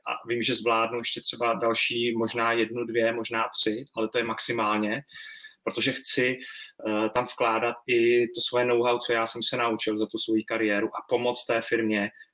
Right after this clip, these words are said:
vlastně růst dál a nezvládnu prostě deset, deset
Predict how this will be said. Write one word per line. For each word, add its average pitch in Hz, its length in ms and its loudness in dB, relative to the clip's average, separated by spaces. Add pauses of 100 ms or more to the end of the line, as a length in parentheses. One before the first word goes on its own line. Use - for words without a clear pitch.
vlastně - 320 0
růst 117 360 0
dál 98 480 -2
a 113 40 -2
nezvládnu 113 560 2
prostě 107 260 0
deset, 104 320 -2 (160)
deset 107 320 -2